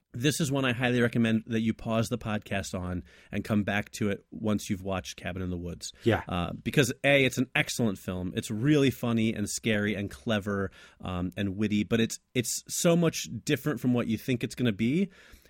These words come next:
Speaker 1: And we're gonna spoil all of the surprises for you right, right now in the
Speaker 2: <laughs>
Speaker 1: synopsis. So, so pause the episode or skip ahead to Carrie.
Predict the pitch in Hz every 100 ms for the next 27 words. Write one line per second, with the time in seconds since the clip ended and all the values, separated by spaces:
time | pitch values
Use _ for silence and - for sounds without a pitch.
0 | - 117 113 120 147 135 - 147 123 113
1 | 120 117 104 95 110 - 98 92 90 -
2 | 95 90 90 92 101 - 113 110 123 98
3 | 95 92 107 92 90 - - - 113 101
4 | 98 - 107 - 139 160 151 139 127 -
5 | 123 - 113 - 156 143 127 131 123 131
6 | 107 101 104